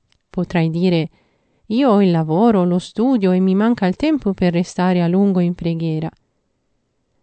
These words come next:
Non si tratta di restare a lungo in ginocchio a pregare,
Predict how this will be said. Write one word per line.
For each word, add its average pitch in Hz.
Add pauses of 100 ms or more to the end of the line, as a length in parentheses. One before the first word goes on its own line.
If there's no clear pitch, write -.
(380)
Non 381
si -
tratta 151
di 170
restare 170
a 156
lungo 175
in 160
ginocchio 170
a 160
pregare, 160